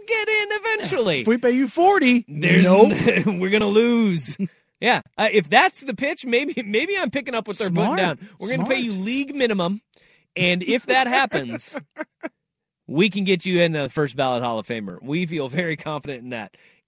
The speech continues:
Speaker 1: And to me, that, that's incredible because there should, there is one guy who should do it and just say, "I'm gonna prove it.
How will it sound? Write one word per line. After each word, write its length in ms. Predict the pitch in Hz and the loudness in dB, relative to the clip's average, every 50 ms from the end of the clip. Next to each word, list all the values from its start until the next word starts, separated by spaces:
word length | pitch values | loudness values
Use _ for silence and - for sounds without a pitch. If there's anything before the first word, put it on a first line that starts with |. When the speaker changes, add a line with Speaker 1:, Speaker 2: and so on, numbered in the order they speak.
| - 175 | -8 -4
Speaker 1:
And 320 | 180 175 170 170 165 143 | -2 -2 -2 -2 -4 -6
to 120 | - 160 | -6 -6
me, 220 | 156 170 214 247 262 | -4 -4 -4 -4 -6
that, 380 | 214 160 170 180 196 202 208 - _ _ _ _ _ _ _ _ - | -4 -2 0 2 2 0 0 -4 _ _ _ _ _ _ _ _ 0
that's 260 | - 196 262 311 - | 2 4 4 4 2
incredible 560 | 214 160 139 190 202 185 151 113 117 113 117 | -4 -6 -2 -2 0 0 -2 -4 -8 -12 -10
because 480 | 110 120 131 117 156 151 143 131 - - _ _ _ _ _ _ _ _ _ _ _ _ _ _ _ _ _ _ _ _ _ _ _ _ _ _ _ _ _ _ _ - | -10 -12 -10 -6 -6 -6 -6 -6 -10 -14 _ _ _ _ _ _ _ _ _ _ _ _ _ _ _ _ _ _ _ _ _ _ _ _ _ _ _ _ _ _ _ -12
there 360 | 175 147 131 185 226 269 262 | -8 -2 2 2 2 2 2
should, 440 | - - - 240 170 170 151 - - | 0 -4 -6 -6 -8 -10 -8 -4 -2
there 200 | 196 226 254 277 | 0 0 0 0
is 140 | 254 185 | -2 -4
one 300 | 170 165 180 180 202 208 | -4 -4 -4 -6 -4 -2
guy 240 | 190 180 175 165 147 | -2 0 0 0 0
who 100 | 147 156 | -2 -6
should 300 | 139 - - 135 139 135 | -8 -8 -8 -10 -8 -8
do 140 | 127 117 107 | -8 -8 -8
it 120 | 90 - _ _ _ _ _ _ _ _ _ _ _ _ _ _ _ _ _ _ _ - | -10 -12 _ _ _ _ _ _ _ _ _ _ _ _ _ _ _ _ _ _ _ -6
and 180 | 151 147 151 139 | -6 -4 -4 -4
just 180 | 156 151 - | -6 -6 -4
say, 240 | - 165 147 139 139 - | -2 -2 -2 -2 -2 -4
"I'm 140 | - 160 165 | -6 -8 -8
gonna 100 | 156 131 | -8 -8
prove 240 | - - 135 113 87 | -8 -8 -8 -8 -8
it. 100 | 82 | -12